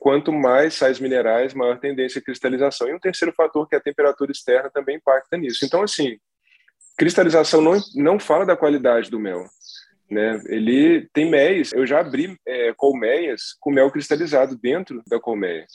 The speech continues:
Problema nenhum. É dele, sabe? É mel de verdade, mata nativa.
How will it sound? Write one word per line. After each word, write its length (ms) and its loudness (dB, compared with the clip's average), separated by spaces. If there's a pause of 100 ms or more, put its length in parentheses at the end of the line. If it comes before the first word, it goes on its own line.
(240)
Problema 260 -4
nenhum. 260 -4 (460)
É 100 -2
dele, 300 4
sabe? 340 2
É 20 0
mel 140 4
de 80 -4
verdade, 460 4
mata 220 -4
nativa. 540 -6